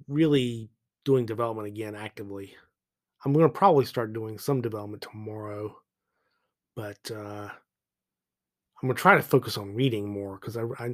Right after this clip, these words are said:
I know I, I just, I can feel it, I can, in my gut, I can make this so much better if I just read.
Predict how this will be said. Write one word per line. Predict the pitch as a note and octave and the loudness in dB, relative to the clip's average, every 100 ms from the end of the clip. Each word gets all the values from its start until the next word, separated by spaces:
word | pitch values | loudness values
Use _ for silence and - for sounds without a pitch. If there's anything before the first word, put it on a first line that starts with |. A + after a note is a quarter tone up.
| B2+ | -2
I | C3 | 2
know | C#3+ G3+ E3+ | 10 10 10
I, | A#2 - | 6 -4
I | C#3 | 0
just, | F#3 C#3 | 0 2
I | C#3+ | 0
can | D3+ B2 | 2 0
feel | - - C4 A#3+ | 0 6 8 8
it, | F3+ | 4
I | C#3 | -2
can, | D3+ | -2
in | C3 | -4
my | A2+ | -4
gut, | A2+ B2+ F#3 G#3 _ _ _ _ _ - | 0 4 4 2 _ _ _ _ _ -12
I | A#2 | -6
can | B2 | 0
make | C#3 D3 | 2 2
this | C#3 - - _ | 0 0 -6 _
so | - F#3+ | -10 -4
much | F3 - | -2 -2
better | B2 A2 | -4 -6
if | A2+ | -4
I | |
just | C3 - | -4 -4
read. | A2 B2 G#2+ G2 | -4 -6 -6 -12